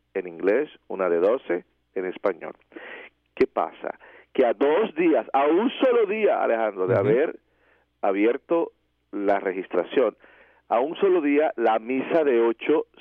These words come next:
Speaker 1: se llenó.
Speaker 2: Wow.
Speaker 1: Pero de una patada, hermano.
Speaker 2: Yeah.
Speaker 1: ¿Ah? Ah, la misa de diez está casi llena.
Speaker 2: Ujú,
Speaker 1: Y son
Speaker 2: ujú.
Speaker 1: ochenta y cuatro personas que
Speaker 2: Ok.
Speaker 1: se permiten.
Speaker 2: Ok.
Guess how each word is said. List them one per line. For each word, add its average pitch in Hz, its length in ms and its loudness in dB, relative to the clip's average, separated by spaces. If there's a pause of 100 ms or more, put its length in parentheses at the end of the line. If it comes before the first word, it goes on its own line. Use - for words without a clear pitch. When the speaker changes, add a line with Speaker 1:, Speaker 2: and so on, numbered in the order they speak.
(120)
Speaker 1:
se 107 140 2
llenó. 90 720 0
Speaker 2:
Wow. 85 840 -4
Speaker 1:
Pero 98 340 2
de 85 60 2
una 123 180 0
patada, 104 460 0
hermano. 78 340 -10
Speaker 2:
Yeah. 87 420 -4 (200)
Speaker 1:
¿Ah? 104 320 0 (560)
Ah, 104 340 2 (400)
la 110 240 0
misa 196 680 -2 (520)
de 107 520 4
diez 151 640 0 (600)
está 123 320 -2
casi 143 540 -2
llena. 139 400 0 (200)
Speaker 2:
Ujú, 87 300 -12 (200)
Speaker 1:
Y 107 100 -6
son 127 120 0
Speaker 2:
ujú. 139 60 2
Speaker 1:
ochenta 135 300 -4
y - 40 -10
cuatro 123 300 -2
personas 107 500 -2
que - 80 -16
Speaker 2:
Ok. 95 140 -6
Speaker 1:
se 92 60 0
permiten. 87 400 -6 (280)
Speaker 2:
Ok. 90 120 -14